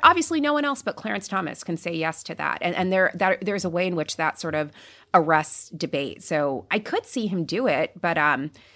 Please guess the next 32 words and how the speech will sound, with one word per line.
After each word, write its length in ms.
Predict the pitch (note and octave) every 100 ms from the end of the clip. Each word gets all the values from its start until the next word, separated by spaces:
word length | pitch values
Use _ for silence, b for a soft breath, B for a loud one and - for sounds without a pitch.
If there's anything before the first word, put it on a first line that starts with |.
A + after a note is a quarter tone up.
| b b b b
you 80 |
know, 120 | F#3 C#3
I, 200 | F3 E3+
I 40 |
think 160 | G3 G3+
there'd 140 | G3
be 100 | G3+
a 60 | F#3+
rejoinder, 500 | F3+ - A3 G#3+ E3
but 340 | E3+ C#3+ -
maybe 260 | F3+ F#3 A#3
it 60 |
doesn't 220 | A#3 G#3+ F3
matter 260 | D#3 G3+
if 100 | E3
there's 200 | D3 C#3+
a 40 | D3
rejoinder 520 | C#3+ D3+ D3 D3 D3
if 140 | D#3+
it's 180 | D#3 D3+
just 200 | - D#3+
such 160 | F3 -
a 40 |
shocking 560 | - - E3+ D#3+ E3 D3
moment 360 | C#3+ D3+ C#3+
that 100 | -
it 140 | C3+ -
completely 580 | D#3 - D3 - C#3+ C3
captures 600 | - C#3+ - C#3 C3 -
the 80 |
whole 200 | C#3 C3
discussion. 540 | C3 - - C#3 -